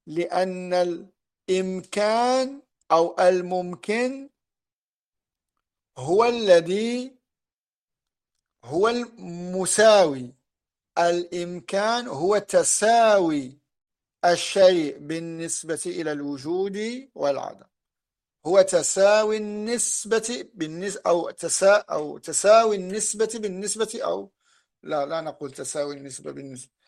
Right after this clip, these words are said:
تساوي النسبة إلى الطرفين"، هكذا أفضل، "تساوي النسبة إلى الطرفين، طرفي الو-، طرف الوجود وطرف العدم، تساوي النسبة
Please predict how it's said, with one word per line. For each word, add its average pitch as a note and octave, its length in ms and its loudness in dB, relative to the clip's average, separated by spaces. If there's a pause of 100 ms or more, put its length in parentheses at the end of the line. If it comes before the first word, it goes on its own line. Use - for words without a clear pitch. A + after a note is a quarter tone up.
(960)
تساوي A3+ 580 6
النسبة A#3 640 0
إلى B3+ 240 2
الطرفين"، D#3 680 0
هكذا D3+ 420 -4
أفضل، - 220 -20 (180)
"تساوي G#3+ 800 6
النسبة A#3+ 840 2
إلى C4 260 2
الطرفين، E3 760 -4 (460)
طرفي F#3+ 760 6
الو-، C4+ 360 -2 (180)
طرف G3+ 380 4
الوجود G#3+ 640 -2
وطرف G3+ 600 2
العدم، C#3+ 540 -6 (720)
تساوي F3 600 2
النسبة E3+ 920 -6